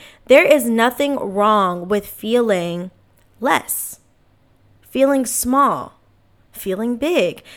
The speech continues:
There's nothing wrong with having variance and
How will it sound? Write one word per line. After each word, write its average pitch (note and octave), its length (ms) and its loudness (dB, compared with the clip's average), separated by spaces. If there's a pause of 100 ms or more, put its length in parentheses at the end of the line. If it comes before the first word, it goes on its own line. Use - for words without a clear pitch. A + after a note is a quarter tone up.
There's B3+ 220 4
nothing C4+ 500 0
wrong G#3 560 2 (240)
with G3+ 640 -2 (320)
having A3+ 480 0
variance G3+ 960 -2
and F#3+ 640 -4